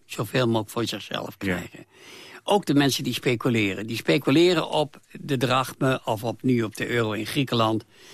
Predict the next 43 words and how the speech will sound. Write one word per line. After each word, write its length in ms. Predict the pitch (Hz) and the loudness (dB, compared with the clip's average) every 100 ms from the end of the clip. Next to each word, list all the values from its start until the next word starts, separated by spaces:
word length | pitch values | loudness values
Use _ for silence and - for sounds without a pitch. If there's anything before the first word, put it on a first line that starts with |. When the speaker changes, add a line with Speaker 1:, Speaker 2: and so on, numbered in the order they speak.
| - - - - | -20 -20 -18 0
Speaker 1:
Eh, 200 | 131 117 110 - - | 2 2 -2 -14 0
die 120 | 165 | 2
proberen 600 | 165 160 147 202 170 139 | 4 2 4 2 4 2
hun 140 | 123 131 | 2 2
eigen 380 | 180 180 143 | 2 2 2
belang 320 | 117 123 147 135 | 4 4 4 2
daar 160 | 113 | 0
zo 140 | - 107 | -2 0
hoog 240 | 139 135 | 2 2
mogelijk 320 | 123 117 110 | 2 0 -2
te 100 | - | -4
maken. 240 | 104 101 113 | 0 0 2
Die 100 | 165 | 0
proberen 640 | - 139 139 156 135 - | 0 0 4 4 2 0
ook 220 | 131 117 | 0 0
fluctuatie 680 | - 127 - 131 139 131 - | -2 -6 -2 0 0 -2 -2
in 60 | 117 | 0
de 80 | |
markt 300 | 110 147 175 | 2 2 0
te 80 | 143 | -4
krijgen, 460 | 156 - 139 131 139 - - - | -6 -2 0 -2 -6 -8 -16 0
waardoor 380 | 139 143 147 120 | 2 4 4 4
ze 160 | 110 | -2
dus 160 | 95 92 | -6 0
winst 260 | 165 196 | 0 0
kunnen 300 | - 113 101 | -2 -4 -4
nemen. 340 | 95 95 - - - - - - - - - - - | -4 -6 -10 -16 -20 -20 -20 -20 -20 -20 -20 -20 -2
Dat 180 | 180 202 | 0 2
is 160 | 208 | 2
een 160 | 143 113 | 4 2
cultuur 500 | - 117 - 185 202 | 2 0 2 4 4
van, 340 | - 131 117 113 | 2 -4 -6 -8
van 280 | - 131 104 | -4 0 2
hebben, 420 | 117 147 160 - | 2 2 0 -2
graaien 560 | - 123 117 123 120 | -2 0 2 2 0
en 120 | - 113 | 0 0
willen 320 | 113 110 113 - - - - | 2 0 -2 -10 -20 -20 -6
en 120 | 170 | 0
zoveel 300 | 160 151 233 | 2 4 6
mogelijk 260 | 170 117 104 | 6 4 0
verdienen. 440 | 147 160 156 101 | -2 2 2 2
Nou, 200 | 165 139 120 | 0 0 0
dat 180 | 156 | -2